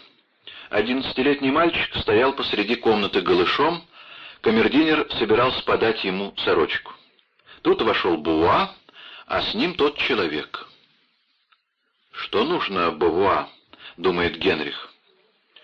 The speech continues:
«Может быть, это лекарь? Но я ведь не болен». А тот человек спрашивает,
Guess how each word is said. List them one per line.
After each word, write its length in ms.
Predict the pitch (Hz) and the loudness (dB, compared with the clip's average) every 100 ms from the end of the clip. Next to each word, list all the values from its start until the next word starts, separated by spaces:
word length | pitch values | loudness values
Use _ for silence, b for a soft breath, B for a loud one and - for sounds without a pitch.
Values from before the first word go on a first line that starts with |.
| B B | B B
«Может 340 | 92 98 - 85 | -2 -2 -2 0
быть, 240 | 95 - | -2 0
это 240 | 92 101 | -2 0
лекарь? 480 | 85 80 - - 139 - - _ _ B B B B - | 2 2 2 0 -6 -6 -14 _ _ B B B B -12
Но 600 | 85 82 82 82 82 - - | -4 0 2 0 -2 -6 -8
я 260 | 85 85 | -2 0
ведь 200 | 78 78 | 0 -4
не 140 | 87 78 | -8 -4
болен». 440 | 80 101 123 - - - - - _ _ _ _ B B B B B B | 0 2 0 -6 -12 -16 -20 -20 _ _ _ _ B B B B B B
А 120 | B 403 | B 2
тот 200 | 392 415 | 2 2
человек 380 | 415 370 427 440 | 4 6 6 4
спрашивает, 720 | - 339 147 - 135 127 127 | 0 2 2 2 4 4 2